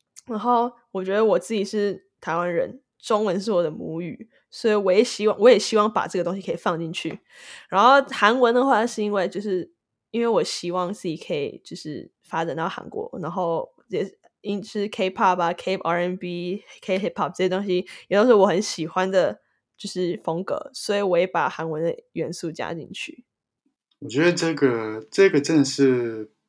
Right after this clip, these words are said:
Speaker 2: 不容易的事情。你在写这个歌词的时候，有，有没有遇到什么样的问题啊？就是用三种不同的语言写的时候。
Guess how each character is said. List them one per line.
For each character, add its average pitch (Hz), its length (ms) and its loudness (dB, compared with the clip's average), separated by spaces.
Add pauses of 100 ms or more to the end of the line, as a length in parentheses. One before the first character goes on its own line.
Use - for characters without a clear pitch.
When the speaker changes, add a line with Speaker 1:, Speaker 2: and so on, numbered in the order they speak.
(120)
Speaker 2:
不 165 100 -4
容 107 340 -2
易 107 120 -8
的 104 100 -8
事 104 240 -10
情。 104 180 -10
你 113 140 -8
在 160 260 4 (420)
写 - 600 0
这 151 160 2
个 143 80 4
歌 156 260 2
词 - 220 -2
的 113 80 -2
时 110 100 -6
候， 120 80 0
有， 110 200 -4 (200)
有 117 120 -12
没 123 100 0
有 123 120 2
遇 127 220 -4
到 117 240 0
什 107 120 -10
么 104 100 -12
样 107 260 -6
的 101 420 -8
问 120 280 2
题 104 380 -8
啊？ 98 320 -6 (600)
就 143 120 -2
是 139 100 4
用 135 180 4
三 123 320 2
种 107 160 -8
不 113 120 -10
同 110 80 -8
的 107 80 -8
语 107 260 -12
言 104 160 -12
写 - 220 -6
的 110 140 -16
时 107 200 -14
候。 95 160 -14